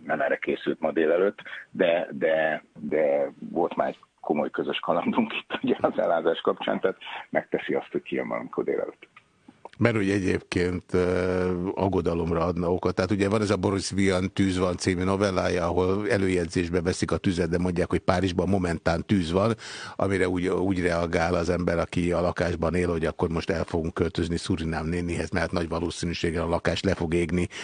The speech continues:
Speaker 2: amikor pár hét múlva vagy pár nap múlva kijönnek a párizsi tű-, tűzoltók, akkor a te vízzel, a te vízszerelőd ennél gyorsabban fog megjelenni.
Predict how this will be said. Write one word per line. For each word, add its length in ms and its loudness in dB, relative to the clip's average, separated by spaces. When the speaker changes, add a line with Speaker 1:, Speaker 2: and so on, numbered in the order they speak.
Speaker 2:
amikor 380 0
pár 200 0
hét 220 0
múlva 300 2
vagy 140 0
pár 220 0
nap 160 0
múlva 200 0
kijönnek 400 0
a 60 0
párizsi 360 0
tű-, 240 0
tűzoltók, 520 0
akkor 220 0
a 80 2
te 200 0
vízzel, 420 2
a 140 0
te 220 2
vízszerelőd 640 2
ennél 240 2
gyorsabban 640 2
fog 200 0
megjelenni. 560 -2